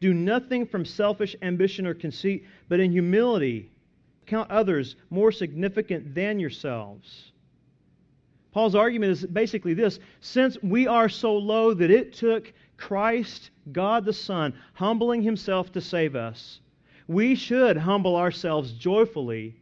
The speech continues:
as we labor with others that God has saved by His grace. We should labor with them and for them as fellow forgiven sinners,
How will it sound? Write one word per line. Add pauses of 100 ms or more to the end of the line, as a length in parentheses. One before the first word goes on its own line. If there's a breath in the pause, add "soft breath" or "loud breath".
(380 soft breath)
as
we
labor
with (100)
others
that
God
has
saved
by
His
grace. (640 soft breath)
We
should (160 loud breath)
labor
with
them
and
for
them (760)
as
fellow
forgiven
sinners,